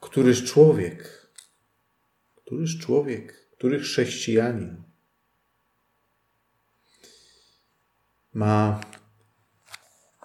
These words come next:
ma Boga tak bliskiego, któryż człowiek ma Boga tak bliskiego,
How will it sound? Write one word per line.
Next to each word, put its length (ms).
ma 140
Boga 360
tak 340
bliskiego, 840
któryż 340
człowiek 380
ma 100
Boga 300
tak 280
bliskiego, 760